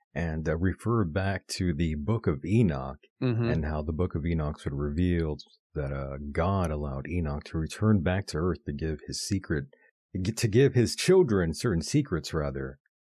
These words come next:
Speaker 1: if,
Speaker 2: Yeah.
Speaker 1: if I recall correctly. And I always
Speaker 2: Right.
Speaker 1: wonder, is that one of the reasons why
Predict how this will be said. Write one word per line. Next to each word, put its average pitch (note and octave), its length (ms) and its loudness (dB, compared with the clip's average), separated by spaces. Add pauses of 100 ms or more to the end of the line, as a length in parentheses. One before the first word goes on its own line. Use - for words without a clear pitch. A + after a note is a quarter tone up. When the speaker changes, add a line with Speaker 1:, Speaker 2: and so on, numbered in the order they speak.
(100)
Speaker 1:
if, A2+ 100 0
Speaker 2:
Yeah. A2 160 2
Speaker 1:
if - 140 -4
I E2 100 2
recall D2+ 400 -4
correctly. D2 560 -4
And D2+ 80 -2
I E2+ 120 0
always G2 280 4
Speaker 2:
Right. - 80 0
Speaker 1:
wonder, F#2+ 520 4
is F2+ 200 -4
that A#2 180 2
one G2 300 2
of G2+ 60 2
the F2+ 60 -2
reasons F2 340 0
why E2+ 560 -2